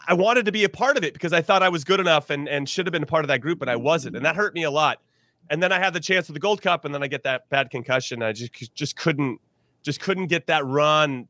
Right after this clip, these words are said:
that I needed to get in. But it's weird because I want to support you guys as players,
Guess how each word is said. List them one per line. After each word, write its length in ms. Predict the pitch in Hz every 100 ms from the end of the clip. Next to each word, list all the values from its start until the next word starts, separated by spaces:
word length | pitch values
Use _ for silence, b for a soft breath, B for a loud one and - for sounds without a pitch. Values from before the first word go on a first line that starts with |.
| 95
that 160 | 120 135
I 80 | 127
needed 340 | 127 143 139
to 60 | 113
get 160 | 127
in. 160 | 139 147
But 100 | 127
it's 160 | 139 139
weird 440 | 131 202 240 156
because 260 | 139 170 156
I 80 |
want 200 | 156 202
to 40 | 196
support 420 | - 156 185 165
you 160 | 160 196
guys 220 | 180 151
as 100 | 131
players, 560 | _ 190 185 131 -